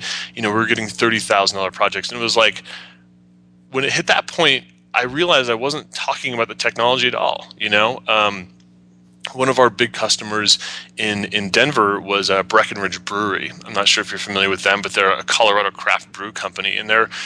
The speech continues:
growing like crazy. And, like, I went into their, um, their office and we got, like, a tour of the brewery. They told me about their whole manufacturing process, and, you know, we're going around and learning about their, uh, their barrel aging process and all this stuff. And, like,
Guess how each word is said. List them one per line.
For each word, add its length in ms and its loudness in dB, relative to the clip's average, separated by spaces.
growing 320 4
like 160 2
crazy. 580 0
And, 140 -4
like, 300 0
I 100 2
went 220 0
into 240 -6
their, 400 2
um, 400 -6
their 120 4
office 560 2
and 200 -10
we 80 -10
got, 160 2
like, 180 -2
a 60 -12
tour 340 -2
of 80 -6
the 80 -12
brewery. 640 4
They 160 4
told 260 -4
me 60 -4
about 260 0
their 120 -8
whole 160 -4
manufacturing 720 -2
process, 720 0
and, 180 -10
you 100 -8
know, 180 2
we're 180 -2
going 240 0
around 460 4
and 280 -10
learning 380 0
about 400 0
their, 320 0
uh, 160 -6
their 160 -8
barrel 400 2
aging 340 0
process 480 2
and 80 0
all 100 6
this 120 2
stuff. 320 0
And, 80 -8
like, 180 0